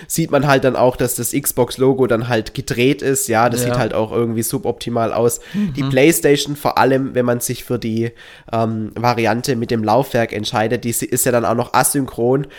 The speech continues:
Speaker 1: Und wenn die liegt, ja, das, also da ge-, da gefällt's mir dann überhaupt nicht mehr. Aber wenn sie
Speaker 2: Mhm.
Speaker 1: steht, finde ich, hat sie dann schon noch mal so eine gewisse Ästhetik. Und wenn man tatsächlich Platz hat, viele haben ja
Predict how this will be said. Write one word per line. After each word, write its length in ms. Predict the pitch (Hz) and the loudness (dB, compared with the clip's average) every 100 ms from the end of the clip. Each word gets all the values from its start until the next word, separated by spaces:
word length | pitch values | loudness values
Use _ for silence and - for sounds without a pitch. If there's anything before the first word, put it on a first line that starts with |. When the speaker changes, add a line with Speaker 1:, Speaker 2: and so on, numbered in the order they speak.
| - 156 | -20 -4
Speaker 1:
Und 200 | 127 135 | 0 2
wenn 140 | 131 | 2
die 80 | 135 | 2
liegt, 320 | 127 139 - | 2 0 0
ja, 160 | 113 110 | -2 -2
das, 120 | 107 | 0
also 260 | - 120 127 | 0 2 0
da 160 | - | -2
ge-, 180 | 139 170 | -2 -2
da 120 | 156 156 | 0 -2
gefällt's 400 | 175 185 180 165 | 2 2 2 0
mir 120 | 160 | 2
dann 120 | 143 | 2
überhaupt 500 | 151 143 120 113 - | 0 0 2 0 -2
nicht 160 | 117 - | -12 -6
mehr. 160 | 101 | -4
Aber 160 | 76 127 | 0 2
wenn 140 | 143 | 2
sie 80 | 139 | 2
Speaker 2:
Mhm. 40 | 147 | 0
Speaker 1:
steht, 340 | 147 170 233 | 2 2 2
finde 240 | - 190 | 0 0
ich, 200 | 185 - | 0 -2
hat 160 | 156 160 | -2 -2
sie 60 | 160 | 0
dann 160 | 165 | 0
schon 140 | 165 175 | 2 0
noch 100 | 170 | 2
mal 140 | 156 | 0
so 80 | 160 | 0
eine 80 | 147 | -4
gewisse 420 | 139 156 156 - | -4 -2 -2 -2
Ästhetik. 680 | 117 - 147 170 175 165 - - - - - - | -2 -2 2 2 0 -4 -8 -20 -20 -18 -16 -4
Und 160 | 135 139 | 0 2
wenn 100 | 139 | 4
man 160 | 147 151 | 4 2
tatsächlich 560 | 151 - 147 147 - | 0 0 -2 -4 -6
Platz 300 | - 143 - | -2 -2 0
hat, 160 | 151 - | -2 -2
viele 300 | - 156 147 | -6 0 2
haben 180 | 139 135 | 2 0
ja 240 | 127 123 | 0 -2